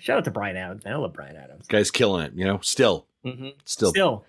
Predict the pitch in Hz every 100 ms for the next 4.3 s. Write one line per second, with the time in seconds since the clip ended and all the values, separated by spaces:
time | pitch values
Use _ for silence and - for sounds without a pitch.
0 | _ - 165 185 170 147 151 120 - 160
1 | 175 - 180 175 160 143 113 113 98 104
2 | 104 131 104 95 - 90 98 - 92 85
3 | _ _ _ _ _ _ _ _ _ _
4 | - 87